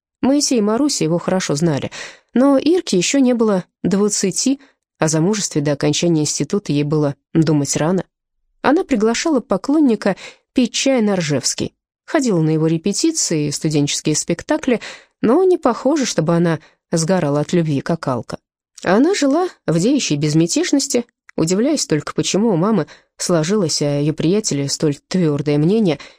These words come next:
и почему семья обсуждает его целыми днями. К ней еще не пришло понимание, что в семье Кушенских так было всегда. Весной Аллочка закончила институт,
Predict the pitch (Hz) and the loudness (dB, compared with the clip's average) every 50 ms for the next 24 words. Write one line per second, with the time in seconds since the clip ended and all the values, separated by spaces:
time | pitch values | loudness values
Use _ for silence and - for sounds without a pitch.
0 | _ _ _ - 185 - - - 311 339 349 311 - - 190 170 165 190 277 330 | _ _ _ -4 -2 -2 0 2 2 2 2 2 0 0 0 0 2 2 0 0
1 | 269 - - 170 151 156 190 220 233 196 - - _ _ _ - 190 208 208 190 | -2 -2 -4 -4 -2 -2 -2 -2 -2 -2 -4 -8 _ _ _ -2 0 0 0 2
2 | 180 160 156 - - 170 147 143 151 156 165 165 139 - - 135 - _ _ _ | 0 0 0 0 -2 -2 0 0 0 0 0 0 0 -2 -6 -10 -12 _ _ _
3 | _ _ _ _ _ _ _ _ - - 254 294 339 339 311 - - 302 285 277 | _ _ _ _ _ _ _ _ -2 0 2 2 2 0 -2 0 0 2 2 2
4 | 269 277 269 262 247 - - 294 330 330 - 175 170 170 170 185 233 294 269 208 | 2 0 -2 -2 -2 -2 -2 -4 -4 0 0 2 2 2 2 2 2 2 2 2
5 | 160 - - - - - _ _ - - 208 185 - - 220 220 247 311 311 - | 0 -2 -4 -10 -20 -20 _ _ -4 -4 -2 -2 0 0 0 0 0 0 -2 -2
6 | 196 170 - - 262 269 - - - - - - _ _ _ _ _ _ _ _ | -4 -4 -2 -2 -2 -2 -2 -4 -6 -8 -8 -10 _ _ _ _ _ _ _ _
7 | - 247 233 _ - 156 165 180 165 151 - - - 151 143 135 - 107 - _ | -2 -2 -2 _ -6 -4 -2 0 0 -2 -2 -4 -4 -4 -4 -6 -6 -8 -10 _
8 | _ _ _ _ _ _ _ _ _ _ _ _ _ _ _ _ _ _ _ _ | _ _ _ _ _ _ _ _ _ _ _ _ _ _ _ _ _ _ _ _
9 | _ _ _ _ _ _ _ _ _ _ _ _ _ _ _ _ _ _ _ _ | _ _ _ _ _ _ _ _ _ _ _ _ _ _ _ _ _ _ _ _
10 | _ - 202 247 269 - - 415 403 - - 285 330 311 277 - - - 190 165 | _ 0 0 2 2 2 2 2 2 2 0 0 0 0 -2 -2 -2 0 -2 -2
11 | 160 - - - - 156 185 190 180 - 185 170 - - 170 170 170 - - - | -2 -6 -14 -8 -6 -2 -2 -2 0 0 0 0 0 0 0 0 0 0 -2 -2
12 | 202 196 311 359 349 | -2 0 0 -2 -2